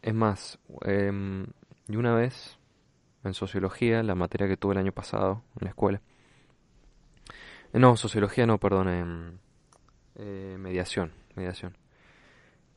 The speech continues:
El, el ser humano, cuando se va, o cuando va creciendo, obviamente va desarrollando las cualidades o las, o los comportamientos de su familia, porque es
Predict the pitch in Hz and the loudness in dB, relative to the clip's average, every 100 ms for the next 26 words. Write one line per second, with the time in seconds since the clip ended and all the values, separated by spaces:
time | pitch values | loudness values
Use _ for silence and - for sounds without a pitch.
0 | _ _ 208 - _ _ - 113 113 113 | _ _ -20 -20 _ _ -2 2 4 4
1 | 110 110 101 - 113 110 - 170 160 127 | 4 4 2 -2 -4 -2 0 0 0 -2
2 | - 156 _ _ _ _ - - - 101 | -4 -12 _ _ _ _ -20 -10 -4 0
3 | 98 - 98 110 117 - - 95 - 90 | -2 -2 0 2 0 -4 -8 -8 -4 0
4 | 101 120 131 - 98 95 113 _ - 107 | 2 2 -4 -4 -6 -6 -10 _ -4 -2
5 | 107 113 107 101 98 - 92 95 104 98 | 0 -2 0 0 0 -2 -2 0 0 0
6 | 92 - 92 90 98 101 117 117 - - | -4 -6 -2 0 2 2 0 -4 -14 -8
7 | - 87 87 87 85 90 - - - 90 | -4 -2 -2 -4 -6 -10 -14 -12 -8 -8
8 | - 87 92 - 87 101 107 107 90 95 | -8 -6 -6 -4 -4 -2 0 0 0 -6
9 | - 95 92 101 - 92 - 87 | -4 -2 0 -2 -2 -6 -6 -10